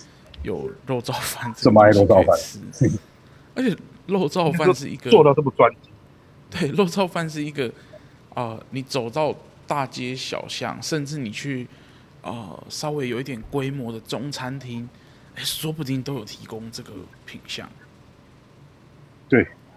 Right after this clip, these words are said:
Speaker 2: 对，对。
Speaker 1: 而，而就算他一碗卖八十块，你还是会
Speaker 2: 还是有买单啊。
Speaker 1: 你还是会觉得，哦，这个东西，他如果卖八十块，会是什么样子啊？好想要吃吃看哦。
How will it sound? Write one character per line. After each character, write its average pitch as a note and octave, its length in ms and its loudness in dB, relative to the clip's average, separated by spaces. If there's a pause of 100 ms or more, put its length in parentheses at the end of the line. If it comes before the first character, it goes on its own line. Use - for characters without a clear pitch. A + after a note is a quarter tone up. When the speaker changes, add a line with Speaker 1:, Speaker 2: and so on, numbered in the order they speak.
Speaker 2:
对， G2 180 0 (180)
对。 - 120 -14 (540)
Speaker 1:
而， E3+ 200 -2 (220)
而 D3 140 -4
就 D#3+ 140 -6
算 F#3 180 -6
他 E3 160 -8
一 E3 80 -4
碗 C3+ 180 -2
卖 C#3+ 160 -2
八 D3 280 -2
十 A#2 200 -4
块， B2+ 320 -8 (440)
你 - 80 -10
还 C3 160 -8
是 C#3 120 -10
会 F3+ 220 -6 (340)
Speaker 2:
还 G2+ 80 -14
是 B2 120 2
有 G2+ 140 6
买 G#2 160 0
单 F#2+ 140 -2 (100)
啊。 F2+ 60 -14 (180)
Speaker 1:
你 - 100 -6
还 D#3+ 60 -4
是 G#3 100 -4
会 C#4+ 120 -2
觉 E3 240 -4
得， D#3+ 80 -8
哦， D#3 300 -4
这 - 100 -4
个 G#3 100 -4
东 F3 200 -4
西， F3+ 220 -4 (360)
他 - 140 -8
如 A#3+ 80 -2
果 D3 60 -6
卖 F#3 140 0
八 F3 280 -4
十 - 160 -6
块， E3 280 -4 (460)
会 F#3 100 -6
是 F3+ 120 -8
什 C3 160 -8
么 A2+ 100 -12
样 E3+ 240 -4
子 - 200 -10
啊？ - 60 -14 (240)
好 C#3 120 -6
想 D3 120 -2
要 B2+ 60 0
吃 - 160 -6
吃 - 160 -6
看 C#3+ 240 -8
哦。 - 380 -14